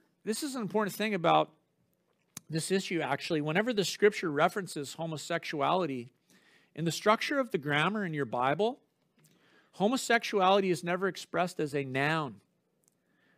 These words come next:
a, a noun referring to a, a person, place, or thing, giving an identity. Homosexuality in, in Scripture is never stated in the form of a noun. It's, it's used in the form of a verb,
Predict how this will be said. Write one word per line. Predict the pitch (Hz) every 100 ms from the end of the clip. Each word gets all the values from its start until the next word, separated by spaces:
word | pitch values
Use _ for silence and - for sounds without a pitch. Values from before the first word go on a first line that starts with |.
| _ -
a, | 143
a | -
noun | 160 180 190
referring | 170 151 180 180 175
to | 180 156
a, | 139 -
a | 131
person, | - 180 175 - 170
place, | 160 - 156 151 160
or | 131
thing, | - 165 143 104 _ _ _ 139 - _ _ _
giving | 170 170 170
an | 151
identity. | 139 123 139 160 127 - 110 92 _ _ _ _ _ _ _ _ _ _ _
Homosexuality | - 208 247 - 233 - 208 208 214 208
in, | 185 165 -
in | 170
Scripture | - 208 - 185
is | 156
never | 143 156 190 220 220
stated | - - 185 170 143
in | - 143
the | 143
form | - 165 170 170
of | 156 147
a |
noun. | 135 147 156 143
It's, | 143 - -
it's | 143 -
used | 156 180 170
in | 160
the | 135
form | - 160
of | 143 117
a |
verb, | 110 143 185 -